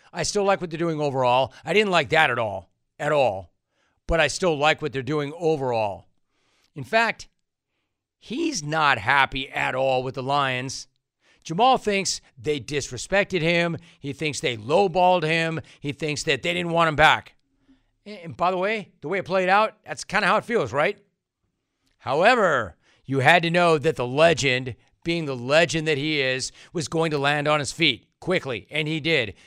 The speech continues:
in New Orleans. In fact, check out his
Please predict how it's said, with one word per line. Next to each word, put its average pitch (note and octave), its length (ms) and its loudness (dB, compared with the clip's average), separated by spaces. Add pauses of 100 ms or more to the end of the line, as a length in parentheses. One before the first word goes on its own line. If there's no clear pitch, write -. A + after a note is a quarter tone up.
(160)
in C4+ 260 -4
New C4+ 120 -2
Orleans. C3+ 720 -2 (880)
In F#2 80 -12
fact, D#3 440 2 (580)
check G3 400 -4
out G3+ 240 -2
his D#3 260 -4